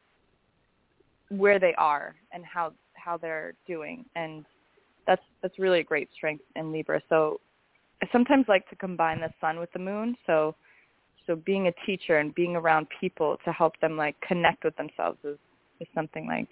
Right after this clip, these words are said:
you definitely have a skill at. Oh, and then what? Mercury in Scorpio?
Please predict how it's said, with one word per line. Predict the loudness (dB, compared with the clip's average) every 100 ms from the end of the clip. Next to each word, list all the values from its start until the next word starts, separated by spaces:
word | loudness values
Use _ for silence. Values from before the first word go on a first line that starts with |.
| -10
you | -4
definitely | -2 -2 -4
have | -4
a | -6
skill | 2 4
at. | 6 4 -2 -18 -12 -10 2
Oh, | 4
and | 4
then | 0 -4
what? | -4 -4
Mercury | -4 -6 -6 -8 -10 -10 -10 -10 -8
in | -6 -6 -8 -10 -12 _ _ _ _
Scorpio? | -4 -4 0